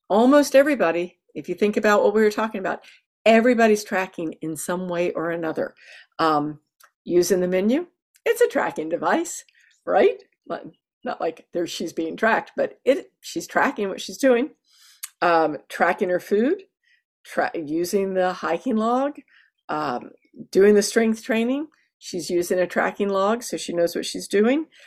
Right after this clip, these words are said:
And then having that, uh, having that trip coming up and a list of things to do, it's a form of tracking.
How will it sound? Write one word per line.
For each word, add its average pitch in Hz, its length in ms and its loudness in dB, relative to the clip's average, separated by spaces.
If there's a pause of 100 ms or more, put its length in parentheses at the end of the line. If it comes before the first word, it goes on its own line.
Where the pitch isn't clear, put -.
(180)
And 202 200 2
then 233 360 2 (440)
having 220 400 0
that, 214 360 -2 (120)
uh, 180 380 -4 (280)
having 220 280 2
that 208 200 0
trip 247 420 0
coming 214 300 0
up 240 240 -6 (120)
and 180 280 -6
a 180 80 0
list 208 280 0
of 208 100 -2
things 220 220 -4
to 214 100 -6
do, 285 260 -4 (540)
it's - 160 -12
a 214 60 -14
form 180 220 -6
of 156 60 -10
tracking. - 440 -14